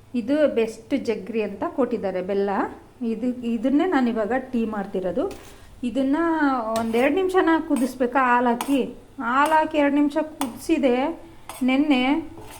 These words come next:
ಅದು ಬೆಲ್ಲ ಖಾಲಿಯಾಗಿದೆ ಅಂತ ಇದು ಕವರ್ ಒಳಗೆ ಇನ್ನೇ ಇರೋದು, ಇನ್ನೇನು ತೊಗೊಳೋಣ ಅಂತ ಹೇಳಿ ಅದನ್ನ ಕುದಿಸ್ಬಿಟ್ಟೆ. ಎಲ್ಲ ಒಡೆದ್ಬಿಡ್ತು. ಹಾಲು ಒಂದ್ ಕಡೆಗೆ, ನೀರು ಒಂದ್ ಕಡೆಗೆ ಆಗ್ಬಿಟ್ಟು ಕುಡಿಯೋಕ್ಕೆ ಆಗಲಿಲ್ಲ, ಎಲ್ಲ ಚೆಲ್ಬಿಟ್ಟೆ. ಎರಡು ಸತಿ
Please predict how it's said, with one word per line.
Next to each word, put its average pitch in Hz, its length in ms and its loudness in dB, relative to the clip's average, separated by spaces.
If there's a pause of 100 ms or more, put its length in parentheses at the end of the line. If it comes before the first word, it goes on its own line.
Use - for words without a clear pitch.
(120)
ಅದು 247 560 4
ಬೆಲ್ಲ 240 300 2
ಖಾಲಿಯಾಗಿದೆ 254 760 2
ಅಂತ 240 200 0
ಇದು 254 260 0
ಕವರ್ 240 380 0
ಒಳಗೆ 233 480 0
ಇನ್ನೇ 220 280 -4
ಇರೋದು, 226 440 0
ಇನ್ನೇನು 226 260 2
ತೊಗೊಳೋಣ 226 440 2
ಅಂತ 202 240 -2
ಹೇಳಿ 220 720 2 (520)
ಅದನ್ನ 285 320 0 (220)
ಕುದಿಸ್ಬಿಟ್ಟೆ. 285 640 0
ಎಲ್ಲ 302 640 4
ಒಡೆದ್ಬಿಡ್ತು. 285 500 4
ಹಾಲು 247 360 4
ಒಂದ್ 311 140 4
ಕಡೆಗೆ, 330 280 6
ನೀರು 277 280 8
ಒಂದ್ 233 120 0
ಕಡೆಗೆ 190 280 -2
ಆಗ್ಬಿಟ್ಟು 165 400 -4 (800)
ಕುಡಿಯೋಕ್ಕೆ 285 380 4
ಆಗಲಿಲ್ಲ, 233 440 4
ಎಲ್ಲ 208 200 2
ಚೆಲ್ಬಿಟ್ಟೆ. 214 500 -2
ಎರಡು 190 260 0
ಸತಿ 254 260 -2